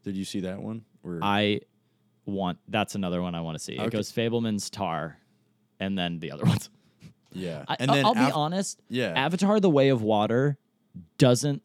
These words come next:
Speaker 2: look appealing to me. Like,
Speaker 1: Fair enough, man.
Speaker 2: i-, in the sense that, yeah, the first movie was good, but I know that this movie, it just feels like,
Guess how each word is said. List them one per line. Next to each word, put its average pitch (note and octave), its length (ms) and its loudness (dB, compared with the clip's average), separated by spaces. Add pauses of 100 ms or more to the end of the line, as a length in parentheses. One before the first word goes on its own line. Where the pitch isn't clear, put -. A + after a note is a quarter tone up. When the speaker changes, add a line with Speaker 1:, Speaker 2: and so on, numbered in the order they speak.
(140)
Speaker 2:
look G#2+ 520 4
appealing G2+ 520 0
to F#2 120 -6
me. - 260 -8 (120)
Like, A2+ 340 -2
Speaker 1:
Fair D#3+ 240 -2
enough, D#3 320 -8
man. F3+ 260 -10 (600)
Speaker 2:
i-, C#3+ 100 -4 (140)
in F#3 180 6
the G#3+ 80 4
sense D3+ 400 0
that, A#2 240 0 (240)
yeah, A#2+ 320 2
the A2+ 100 2
first C#3+ 320 2
movie D#3 220 4
was A2+ 160 4
good, F#2 420 2
but G#2+ 140 0
I G#2+ 80 2
know A#2+ 380 6
that C#3+ 180 0
this A2+ 220 0
movie, G#2 400 2
it G#2+ 120 0
just B2+ 240 -2
feels D3 320 0
like, A2+ 240 0